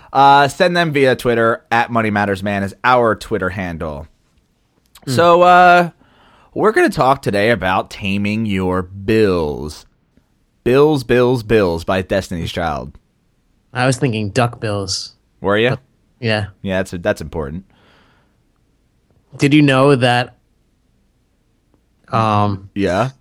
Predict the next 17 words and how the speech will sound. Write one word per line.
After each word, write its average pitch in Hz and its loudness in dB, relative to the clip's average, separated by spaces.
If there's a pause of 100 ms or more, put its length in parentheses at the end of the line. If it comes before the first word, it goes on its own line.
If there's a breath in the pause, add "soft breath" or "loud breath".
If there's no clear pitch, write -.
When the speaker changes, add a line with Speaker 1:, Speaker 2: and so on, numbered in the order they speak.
(180)
Speaker 1:
Uh, 107 0
Speaker 2:
<laughs> - -6
Speaker 1:
I'm 254 4
waiting 285 4
for 269 2
Speaker 2:
I, 254 6
Speaker 1:
the 254 6
Speaker 2:
I 196 4
was 226 4
gonna 240 4
say 233 4
it, 247 4
and 190 -2
then 190 0
I 185 2
was 190 0
like, 190 0